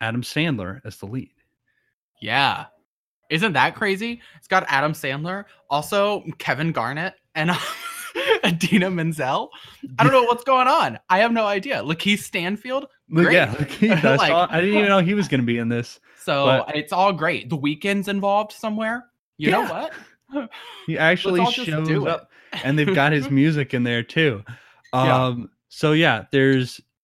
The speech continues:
Speaker 1: there's a lot going on in this trailer. It's really not entirely apparent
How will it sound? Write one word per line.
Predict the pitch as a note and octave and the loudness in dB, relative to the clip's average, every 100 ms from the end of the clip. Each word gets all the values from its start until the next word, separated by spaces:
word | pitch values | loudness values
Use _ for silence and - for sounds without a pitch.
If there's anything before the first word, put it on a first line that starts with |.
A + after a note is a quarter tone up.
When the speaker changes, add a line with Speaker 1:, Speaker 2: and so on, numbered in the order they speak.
| - | -2
Speaker 1:
there's | C#3 C#3 | 0 2
a | |
lot | D#3 E3 F3 E3 | 4 4 2 2
going | D3 C3+ | 2 2
on | B2+ | 2
in | B2 | 0
this | A#2 | -2
trailer. | - B2+ A2 A2+ B2+ | -4 -2 0 -2 -4
It's | C#3 B2+ - | -8 -8 -2
really | C#3+ D3+ C#3 C3 B2 - - - - _ _ | 2 4 4 4 0 -6 -12 -16 -20 _ _
not | C3 B2 B2+ | 0 2 2
entirely | C3 A#2+ - A2+ A2+ A2+ | -2 -4 -2 -2 0 -4
apparent | G#2 B2 A2 G#2 | -6 -4 -2 -4